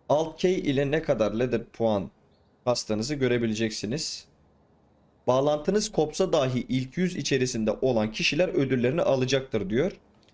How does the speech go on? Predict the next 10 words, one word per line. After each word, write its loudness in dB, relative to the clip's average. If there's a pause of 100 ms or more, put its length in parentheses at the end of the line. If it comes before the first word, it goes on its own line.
(240)
Ödüller 2
de 2
şu -2
şekilde. 0 (340)
Birinci 2
sıraya 2
on 0
tane 2
Hero 4
Wow. 0